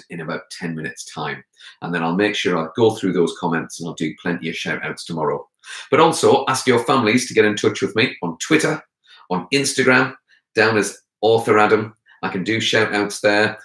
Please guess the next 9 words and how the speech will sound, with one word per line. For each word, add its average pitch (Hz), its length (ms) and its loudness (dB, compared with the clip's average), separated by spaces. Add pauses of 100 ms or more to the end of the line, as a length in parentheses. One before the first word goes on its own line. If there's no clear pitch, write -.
(220)
On 92 160 -6
Facebook 131 760 2 (140)
as 95 260 -6
Adam 104 280 -4
Bushnell. 110 640 -2
Just - 340 -10 (180)
get 120 140 2
in 113 140 -2
touch, - 640 -2